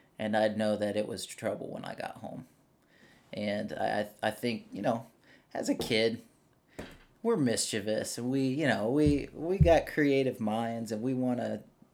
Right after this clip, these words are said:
you know, just be ornery or whatever it is. And, and, uh, I think that was probably something that was just like, I could see where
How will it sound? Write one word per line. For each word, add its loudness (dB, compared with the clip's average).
you -6
know, -6
just -8
be -4
ornery -4
or -4
whatever -4
it -6
is. -4
And, -12
and, 2
uh, 4
I 2
think 0
that 8
was 0
probably 6
something -4
that -2
was -6
just -10
like, -10
I 4
could -4
see 2
where 2